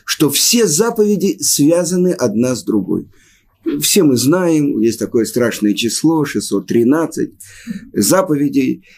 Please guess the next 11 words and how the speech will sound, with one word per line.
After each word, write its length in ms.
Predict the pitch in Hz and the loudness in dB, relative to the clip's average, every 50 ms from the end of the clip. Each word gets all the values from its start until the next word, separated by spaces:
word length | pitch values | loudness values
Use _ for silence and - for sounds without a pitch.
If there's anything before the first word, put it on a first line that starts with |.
| _ - | _ -4
двести 380 | 120 131 170 175 151 - - | 2 4 4 4 2 0 -2
сорок 380 | 123 117 - 123 113 117 - - | -2 0 0 0 0 0 0 0
восемь 320 | 113 110 104 - 113 107 | 0 0 2 2 0 0
повелительных, 680 | - 127 127 151 180 214 226 214 - 175 165 156 143 - | 2 2 2 2 2 2 0 0 0 2 2 2 0 0
триста 360 | - 151 156 147 - - - 117 | 0 2 2 2 0 -2 -6 -6
шестьдесят 460 | - - 110 104 - - 110 107 - | -2 -2 -2 -2 0 -2 -2 -2 0
пять 220 | - 120 110 95 | 0 0 2 2
запретительных, 840 | - 131 107 - 147 143 143 - 226 220 - 214 196 185 180 175 - _ _ - - - - | 0 -2 0 2 0 0 2 0 0 2 2 2 2 2 0 -2 -4 _ _ -20 -20 -10 -2
но 220 | - 127 147 139 | 2 2 2 2
то, 240 | 139 - - 226 226 | 0 0 2 2 2
что 440 | 190 - - - 160 135 113 - - | 2 -2 0 0 2 2 2 0 -6